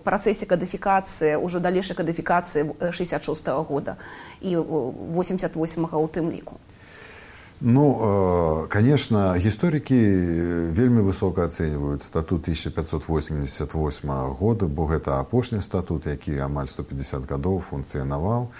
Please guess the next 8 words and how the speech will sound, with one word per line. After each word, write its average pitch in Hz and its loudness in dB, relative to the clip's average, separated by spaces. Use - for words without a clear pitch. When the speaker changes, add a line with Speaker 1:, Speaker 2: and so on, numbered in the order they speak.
Speaker 2:
на 87 2
землях 82 0
Вялікага 78 2
княства 76 -4
Літоўскага, 69 -4
на 71 -2
беларускіх 71 -2
землях. 67 -2